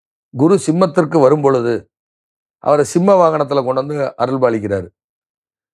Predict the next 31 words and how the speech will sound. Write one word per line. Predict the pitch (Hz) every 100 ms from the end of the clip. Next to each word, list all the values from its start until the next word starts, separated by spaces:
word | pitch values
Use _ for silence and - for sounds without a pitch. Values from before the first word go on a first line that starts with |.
| -
பன்னெண்டு | 127 139 139 131
ராசி, | 131 156 165 202
இருபத்தேழு | 156 147 151 135 135 131
நட்சத்திரம், | 120 123 120 147 156 170
அந்த | 147 120
திதிகளுக்கு | 139 151 180 160 139 135
மேல | 131 139 170
சிம்மாசனம் | 151 139 147 147 127 123 120
இட்டு | 113 147 127
உட்கார்ந்திருக்கக்கூடிய | 117 123 117 107 101 113 113
குருவாக | 110 120 113 101
அங்க | 117 98
இருக்கிறார். | 95 87 90 80 _ _ _ _ _ _ _ _ _ _ _ _
இந்த | 156 151
ஜென்ம | 143 202 226
குரு | 185 180 156
தோஷத்தை | 147 170 170 127 175 180
நிவர்த்தி | 143 175 160
பண்ணக்கூடிய | 151 143 131 120 120
குரு | 113 123
பகவானா | 120 110 107 101 104
அவர் | 127 98
இருக்கார். | 95 87 98 - _
So, | - 165
அந்த | 165 135 135 151
மாதிரி | 151 165 185 170 156
நிறைய | 131 131 147 156
பேருக்கு | 139 156 151
ஜென்ம | 131 135 147
குருல | 131 131 123
இருக்கிறவங்களுக்கு | 117 120 123 113 107 101 160